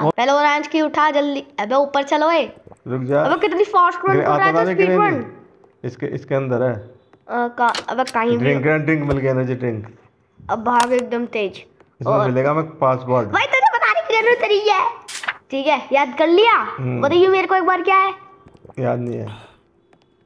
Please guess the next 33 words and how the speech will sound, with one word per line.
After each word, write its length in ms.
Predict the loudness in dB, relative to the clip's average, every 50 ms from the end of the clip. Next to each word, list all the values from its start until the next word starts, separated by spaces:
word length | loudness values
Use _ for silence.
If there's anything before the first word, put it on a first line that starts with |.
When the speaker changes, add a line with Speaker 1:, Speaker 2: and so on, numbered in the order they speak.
| _ _ _ _
Speaker 1:
अबे 360 | -2 0 2 2 4 2 2 0
क्या 320 | 2 4 4 4 4 4
कर 220 | 2 0 -2 0
रहा 160 | 0 0 0 -2
है 60 | -2
तू? 520 | -4 -2 0 2 2 4 4 4 4 2
Speaker 2:
अबे 160 | 2 2 2
देख 220 | 2 2 0 2 2
ले, 100 | 0 0
जब 140 | 0 -2 -2
खोलूंगा 340 | -2 -2 0 0 2 2
जब 140 | 2 0 0
पता 160 | -2 -2 -2
चल 160 | -2 -2 -2 0
जाएगा 220 | 0 0 0 -2
तुझे। 200 | -4 -6 -4 -2
Speaker 1:
अबे 360 | 0 2 2 2 0 0 0
बता 240 | 2 2 2 2 2
दो 180 | 2 0 2 4
प्लीज, 260 | 4 4 4 4 2
सस्पेंस 440 | 0 0 0 0 0 0 0 -2 -2
Speaker 2:
बस, 220 | -2 -2 -2 0
Speaker 1:
में। 80 | 0 -2
Speaker 2:
बस, 200 | -2 -2 -2 -6
खूब 220 | -8 -8 -6 -2
बता, 240 | -2 0 0 0 -2
खोलूंगा 420 | -2 -4 -2 -2 0 0 0 -2
जब 120 | -2 -2 -4
पता 180 | -4 -4 -4
चल 180 | -4 -4 -4 -6
जाएगा। 280 | -6 -8 -8 -8 -4
Speaker 1:
नहीं 580 | 0 0 2 4 6 6 6 6 6 4 2 2
बता। 600 | 2 0 0 0 0 2 2 2 2 0 0 -2